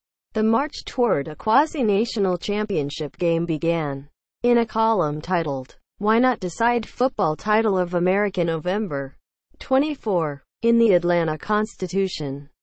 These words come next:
Dick Jemison first proposed the idea. "On this date, Auburn will play Ohio State,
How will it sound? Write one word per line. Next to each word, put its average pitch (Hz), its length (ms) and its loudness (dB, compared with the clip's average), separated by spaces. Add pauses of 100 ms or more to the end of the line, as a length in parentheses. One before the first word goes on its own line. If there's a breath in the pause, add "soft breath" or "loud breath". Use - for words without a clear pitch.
Dick 285 220 -6
Jemison 214 580 -2
first 185 320 -2
proposed 208 560 -2
the 180 140 2
idea. 170 580 -2 (380)
"On 214 160 4
this 208 260 0
date, 151 320 -4 (240)
Auburn 285 500 2
will 254 140 2
play 165 320 0
Ohio 196 480 0
State, 175 500 -2